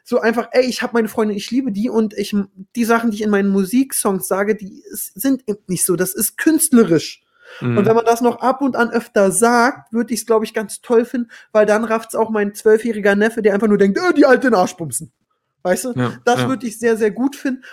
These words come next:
Speaker 1: Und ich würde sowieso insgesamt gut finden, wenn man ab und an mal mit Sachen abschließt. Ja?
Speaker 2: Mhm.
Speaker 1: Das heißt eben auch, keine Ahnung, wir beide haben eine Gerichtsverhandlung, wir hassen uns, wir beefen uns auf YouTube Gerichtsverhandlung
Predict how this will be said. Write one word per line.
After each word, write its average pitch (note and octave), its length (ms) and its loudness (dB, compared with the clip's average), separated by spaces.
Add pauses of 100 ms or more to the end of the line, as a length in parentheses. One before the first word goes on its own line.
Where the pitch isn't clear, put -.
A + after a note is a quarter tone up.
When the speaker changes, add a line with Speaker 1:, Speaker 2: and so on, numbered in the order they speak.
(140)
Speaker 1:
Und A3+ 220 -4
ich G#3+ 240 -10
würde B3 240 -2
sowieso G#3 840 -2
insgesamt F#3 720 -2
gut F#3+ 300 -6
finden, B3+ 480 -2 (360)
wenn G#3 180 4
man A#3 140 4 (100)
ab B3+ 240 -2
und A#3+ 200 -2
an A3 120 0
mal A3+ 100 2
mit A3 180 -2
Sachen A3 380 -2
abschließt. - 1000 -8 (100)
Ja? D#3+ 340 2
Speaker 2:
Mhm. B2 460 -4
Speaker 1:
Das G3+ 240 2
heißt B3 380 0
eben A#3 240 -2
auch, A3+ 340 4 (960)
keine A#3+ 240 0
Ahnung, A3+ 240 -2
wir B3 120 2
beide B3 200 4
haben A#3+ 120 0
eine A#3 100 2
Gerichtsverhandlung, A3+ 600 -2
wir A3+ 160 -2
hassen G#3+ 240 -4
uns, D#3+ 240 -8
wir G#3 460 0
beefen B3+ 280 -2
uns A3 180 -4
auf G#3 180 -4
YouTube A#3+ 380 -2
Gerichtsverhandlung A3 800 -4